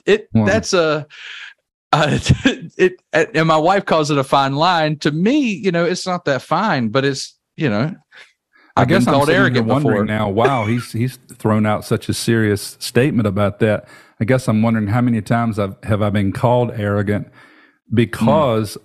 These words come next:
Speaker 2: of a confidence level, or how many times have I, have I been misunderstood? And there may be leaders listening today that,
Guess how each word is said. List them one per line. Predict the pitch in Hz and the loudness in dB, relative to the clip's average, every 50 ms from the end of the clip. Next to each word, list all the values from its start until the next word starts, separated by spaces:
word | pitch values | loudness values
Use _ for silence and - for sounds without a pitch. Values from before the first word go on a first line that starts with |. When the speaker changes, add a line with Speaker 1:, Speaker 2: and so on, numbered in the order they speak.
| - | -2
Speaker 2:
of | 110 110 110 107 107 98 - - - | 0 2 2 0 -2 -4 -8 -12 -6
a | - 117 | -6 -6
confidence | - - 127 120 117 110 - - - 110 - 117 | -4 -2 -2 -2 -2 -2 -4 -4 -4 -4 -2 0
level, | 113 123 135 139 113 98 82 87 - - - - - _ _ - | 0 0 0 0 -2 -2 -6 -8 -10 -12 -16 -20 -20 _ _ -2
or | 110 110 104 | 0 0 2
how | 107 131 127 | 2 2 2
many | 131 127 123 110 | 4 2 2 2
times | - 131 127 123 120 117 113 110 - - | 2 0 0 2 2 2 0 0 0 -2
have | 113 101 101 | -2 0 0
I, | 104 101 95 92 - _ - | 0 0 -2 -4 -10 _ -4
have | - 113 107 | -2 0 2
I | 107 104 | 2 0
been | 98 101 110 101 101 104 101 | 2 0 0 0 2 2 2
misunderstood? | 110 123 123 - - - - 120 123 117 104 98 85 - - - - 143 165 165 139 120 110 110 110 120 107 - - - - | 2 0 0 -2 -4 -4 0 0 2 2 0 -2 -6 -8 -8 -2 0 0 2 2 0 0 0 -2 -4 -4 -10 -14 -18 -18 -8
And | - 113 110 | -4 0 0
there | 113 110 | 2 2
may | 110 120 131 | 2 2 2
be | 127 139 131 | 2 2 2
leaders | 123 120 131 135 131 127 117 98 107 | 2 2 2 2 2 0 -2 0 -2
listening | 113 123 123 - 123 110 107 101 | -2 -2 -2 -2 -2 -2 -2 0
today | - 110 92 90 113 123 131 127 120 110 | -2 -2 -2 0 0 0 2 0 0 -2
that, | 92 104 95 85 - | -2 -2 -4 -4 -6